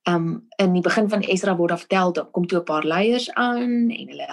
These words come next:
herbou die tempel en toe Esra in Jerusalem kom, toe help hy die mense weer met hulle gemeenskap en hulle identiteit. Ehm,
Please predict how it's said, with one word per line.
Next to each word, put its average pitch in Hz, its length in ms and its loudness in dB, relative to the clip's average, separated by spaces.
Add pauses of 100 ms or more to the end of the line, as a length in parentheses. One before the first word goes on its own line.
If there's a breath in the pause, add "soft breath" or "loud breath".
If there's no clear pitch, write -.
(180)
herbou 165 340 -2
die 165 140 -8
tempel 233 600 0
en 151 100 -10
toe - 160 -10
Esra 233 460 0
in 196 100 2
Jerusalem 165 520 -4
kom, 160 240 -12 (340 loud breath)
toe 185 140 2
help 160 260 2
hy 180 160 0
die 190 100 2
mense 156 300 -4
weer 160 160 -4
met 165 100 -6
hulle 160 140 -4
gemeenskap 156 760 -8
en 156 100 -8
hulle 151 180 -8
identiteit. - 840 -10 (500 loud breath)
Ehm, 156 380 -6